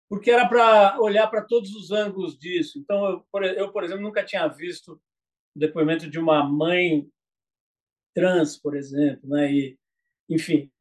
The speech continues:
a gente procurou olhar pra todos os ângulos. Mas uma das conclusões é que tem uma glamourização excessiva da maternidade, como se fosse um momento iluminado, que a mulher vira uma santa, uma mistura de santa com deusa da, da, da, da fertilidade.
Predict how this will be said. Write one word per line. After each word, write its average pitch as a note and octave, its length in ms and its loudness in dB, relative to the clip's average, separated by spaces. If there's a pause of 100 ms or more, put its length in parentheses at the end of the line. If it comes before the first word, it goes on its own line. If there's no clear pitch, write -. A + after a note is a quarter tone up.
a F#3+ 80 2
gente G#3 220 2
procurou G#3 340 6
olhar G3 160 6
pra F#3 160 -2
todos F#3+ 300 -6
os D3 80 -8
ângulos. C3+ 280 -6
Mas A#3 280 -2
uma C4 180 2
das G3+ 220 2
conclusões E3 760 -4
é E3+ 80 -4
que F3 220 -14
tem F#3+ 160 0
uma G3 180 0
glamourização F#3+ 880 -2
excessiva F#3 880 0
da F3+ 80 0
maternidade, F3+ 800 -4
como D#3+ 160 -10
se D#3 160 -18 (100)
fosse D#3+ 420 -4 (320)
um D#3 60 -2
momento F3 320 0
iluminado, E3 720 0 (300)
que E3 60 -4
a D#3+ 40 -4
mulher D#3+ 380 0
vira D3+ 280 -6
uma E3+ 160 -4
santa, E3 680 0 (300)
uma E3+ 80 -4
mistura F#3+ 260 2
de E3 80 -2
santa G3+ 580 2
com F3 460 0 (340)
deusa E3+ 560 2
da, D#3+ 220 -2
da, D#3 220 -2
da, D#3 340 -4 (340)
da - 80 -4
fertilidade. E3 560 -2